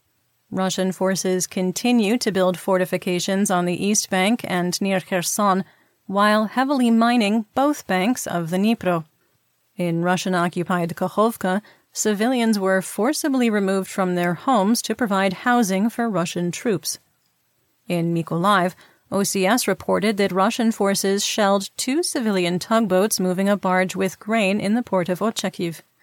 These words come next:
The attack started a fire, and one of the vessels sunk.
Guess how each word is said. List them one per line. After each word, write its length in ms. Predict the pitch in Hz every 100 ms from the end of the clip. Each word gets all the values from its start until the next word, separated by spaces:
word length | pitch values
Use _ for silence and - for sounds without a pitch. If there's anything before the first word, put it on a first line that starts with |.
| _ _ -
The 160 | 185
attack 360 | 180 - 196 196
started 380 | - 190 190 180
a 80 | -
fire, 500 | - 196 196 180 180 - -
and 320 | - 196 208
one 280 | 190 180 226
of 100 | 269
the 120 | 285
vessels 440 | 196 175 - 180 208
sunk. 420 | - 226 165